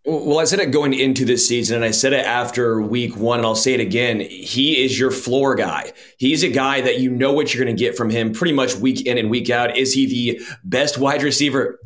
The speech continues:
Clearly not, right? Is he the most talented guy on the field? No, he's not. But he's consistent. You know what you are going to get, which is funny to say he is consistent because his stat lines week over week will be inconsistent. But I'm saying consistent as far as you know he's gonna be in the right spot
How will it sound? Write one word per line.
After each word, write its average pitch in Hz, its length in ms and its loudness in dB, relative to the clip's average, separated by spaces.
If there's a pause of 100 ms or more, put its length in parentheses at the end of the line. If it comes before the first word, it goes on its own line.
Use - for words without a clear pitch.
Clearly 120 280 0
not, 78 260 -8 (160)
right? 123 240 0
Is 131 80 0
he 113 60 -2
the 139 80 2
most 127 160 0
talented 139 420 -2
guy 139 200 2
on 135 60 0
the 131 60 -2
field? 131 460 0
No, 110 260 -2
he's 120 240 -2
not. 131 300 -2 (380)
But 165 120 2
he's 165 120 0
consistent. 190 540 -2
You 123 100 0
know 135 140 2
what 156 240 2
you 147 100 2
are 135 120 0
going 127 220 0
to 127 120 -2
get, 131 140 0
which 127 120 0
is 123 80 -2
funny 151 200 -2
to 127 100 -2
say 127 160 0
he 127 160 -2
is 127 80 0
consistent 131 420 -2
because 127 240 -2
his 123 160 -2
stat 120 320 -2
lines 127 380 -2 (220)
week 135 260 0
over 117 160 0
week 131 220 0 (140)
will 131 180 2
be 131 180 2
inconsistent. 131 600 -2
But 127 80 2
I'm 127 180 0
saying 147 220 -2
consistent 117 480 -4
as 123 100 -4
far 127 200 2
as - 140 0 (280)
you 147 120 -2
know 160 200 2
he's 156 160 0
gonna 147 120 0
be 131 100 0
in 127 40 -2
the 117 80 0
right 120 260 0
spot 123 280 0